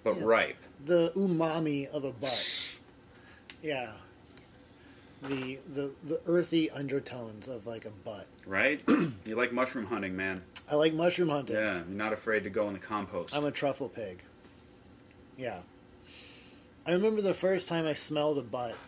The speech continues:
Speaker 2: and, like, it just, like,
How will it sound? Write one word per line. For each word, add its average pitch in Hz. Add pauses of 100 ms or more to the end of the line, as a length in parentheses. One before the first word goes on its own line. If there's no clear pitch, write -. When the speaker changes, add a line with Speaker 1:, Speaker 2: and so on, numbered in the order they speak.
Speaker 2:
and, 127 (120)
like, 127 (100)
it 131 (680)
just, 147
like, 131